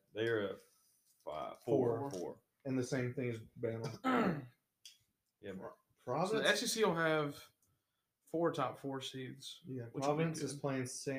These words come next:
Speaker 2: South Dakota State as a four thirteen.
Speaker 3: South Dakota State's good. They have thirty <laughs> wins already.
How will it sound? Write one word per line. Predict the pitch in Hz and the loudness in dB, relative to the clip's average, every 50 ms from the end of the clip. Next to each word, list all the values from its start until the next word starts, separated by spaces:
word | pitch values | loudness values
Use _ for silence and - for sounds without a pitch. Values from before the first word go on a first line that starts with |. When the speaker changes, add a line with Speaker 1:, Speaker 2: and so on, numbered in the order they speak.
| 127 - - _ _ _ | -6 -8 -14 _ _ _
Speaker 2:
South | - - 131 131 131 - | -8 -4 -2 -2 -2 -4
Dakota | - 123 - - 127 123 120 113 | -8 -12 -6 -2 -2 0 0 -2
State | - - - - - - - 127 131 139 165 170 165 - _ _ - - - _ _ _ - | -4 -8 -12 -12 -12 -8 -6 -4 -2 -2 -2 -4 -4 -8 _ _ -20 -20 -20 _ _ _ -12
as | 117 | -12
a | 113 113 - _ | -12 -12 -12 _
four | - 127 131 131 131 - - | -4 0 0 0 0 0 -4
thirteen. | 131 123 - - - | -6 -8 -8 -8 -4
Speaker 3:
South | - 147 131 131 | -2 0 0 0
Dakota | 139 143 254 165 156 | 2 2 2 2 2
State's | - - 160 165 175 170 - | 0 2 0 0 0 0 -2
good. | - 143 156 156 143 | 0 2 4 4 4
They | 139 143 | 4 2
have | 147 147 - - - | 2 2 0 0 4
thirty | 170 180 185 202 202 170 | 6 8 8 8 6 4
<laughs> | 170 | 4
wins | 180 196 208 208 208 190 170 | 4 4 4 4 4 4 6
already. | 180 175 170 180 180 175 175 185 | 6 8 8 6 6 4 4 0